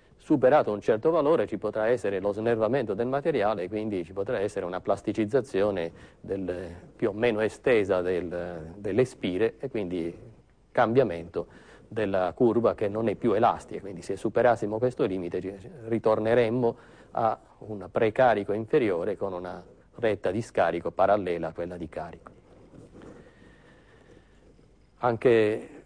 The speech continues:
per le molle elicoidali esistono dei problemi di concentrazione delle sollecitazioni, di cui il caso degli attacchi è solo uno.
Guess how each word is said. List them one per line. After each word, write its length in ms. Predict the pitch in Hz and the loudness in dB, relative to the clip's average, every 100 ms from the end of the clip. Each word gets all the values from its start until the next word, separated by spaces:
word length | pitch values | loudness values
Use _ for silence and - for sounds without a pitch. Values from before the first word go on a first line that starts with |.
| _ | _
per 180 | - 123 | 2 4
le 120 | 113 | 4
molle 580 | 113 139 117 104 98 90 - - - - - - - - - - _ _ _ _ _ _ _ | 4 6 4 2 -2 -4 -14 -20 -18 -18 -20 -20 -20 -20 -20 -20 _ _ _ _ _ _ _
elicoidali 720 | 127 117 113 151 120 113 117 | -2 0 6 6 8 4 4
esistono 460 | 107 117 117 117 101 | 2 0 0 0 0
dei 140 | 104 | -2
problemi 500 | 95 113 113 120 104 | -2 -2 2 0 0
di 100 | 98 | -4
concentrazione 960 | - 113 104 107 104 107 104 147 135 101 | -2 -2 0 -2 -2 -4 0 2 2 0
delle 200 | 95 92 | -2 -2
sollecitazioni, 1080 | 107 101 104 123 131 123 113 117 104 90 | -4 -4 -2 2 2 2 0 0 -2 -4
di 140 | 104 107 | -8 -4
cui 440 | 123 120 104 90 | 0 2 2 -2
il 140 | 92 - | -8 -2
caso 260 | 110 101 | -2 0
degli 220 | 92 123 | -2 0
attacchi 540 | 113 - 92 90 - 90 | 0 0 -4 -4 -6 -10
è 40 | |
solo 300 | 87 104 98 | -4 -4 0
uno. 320 | 123 123 87 | 2 2 0